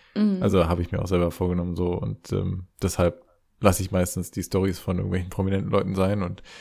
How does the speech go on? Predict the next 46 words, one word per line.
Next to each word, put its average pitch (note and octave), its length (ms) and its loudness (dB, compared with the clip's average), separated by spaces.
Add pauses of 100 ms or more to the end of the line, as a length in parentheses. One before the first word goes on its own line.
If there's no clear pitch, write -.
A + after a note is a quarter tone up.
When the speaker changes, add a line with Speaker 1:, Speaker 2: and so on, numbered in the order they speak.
(140)
Speaker 2:
deshalb G3+ 280 4
Speaker 1:
Mhm. G#3+ 160 -2
Speaker 2:
gönn F#2+ 160 0
ich F#2 80 0
mir F#2+ 120 -2
ihre G2 200 -2
Story G2 260 0
auch F#2 140 -2
nicht G2 120 -6
so. A2+ 140 -2
Ich G#2+ 160 -4
hab - 120 -2
mir C3+ 100 0
Pronto B2+ 260 0
Toronto A2 340 -2
nicht B2 320 0
angeguckt, B2 460 0
das G#2+ 120 2
tut - 180 -6
mir G#2+ 100 0
furchtbar A#2 380 0
leid. E2 260 0 (540)
Das - 120 -12
hab A2 100 6
ich - 80 0
echt - 180 0
vergessen. G2 520 2 (600)
Jetzt, B2+ 260 4
wo B2+ 100 6
ich B2 140 6
Speaker 1:
Nein. - 60 -4
Speaker 2:
gerade B2 220 4
über A2+ 180 6
sie G#2+ 140 0
rede, F2+ 480 0 (120)
vergesse G2+ 380 -2
ich - 120 -4
gerade, F#2 260 0
dass E2+ 220 -8
ich, G#2 100 -4
Speaker 1:
Mhm. G#2+ 80 0
Speaker 2:
oder F2+ 140 6
habe G2+ 100 6
ich G2+ 80 2
vergessen, F#2+ 400 0
das - 300 -14